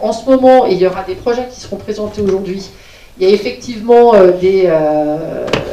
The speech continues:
des choses très intéressantes qui se passent, euh,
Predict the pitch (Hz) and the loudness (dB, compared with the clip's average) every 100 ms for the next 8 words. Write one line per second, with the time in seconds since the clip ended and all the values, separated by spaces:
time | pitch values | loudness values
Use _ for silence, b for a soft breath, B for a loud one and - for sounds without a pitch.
0 | - - 190 190 226 226 202 180 - 240 | -10 -8 -6 -4 0 0 2 -4 -4 -4
1 | 233 233 233 220 - 233 - - - 233 | -4 -4 -6 -6 -4 -6 -6 -18 -12 -6
2 | 220 - - 190 165 160 | -6 -6 -2 0 2 -2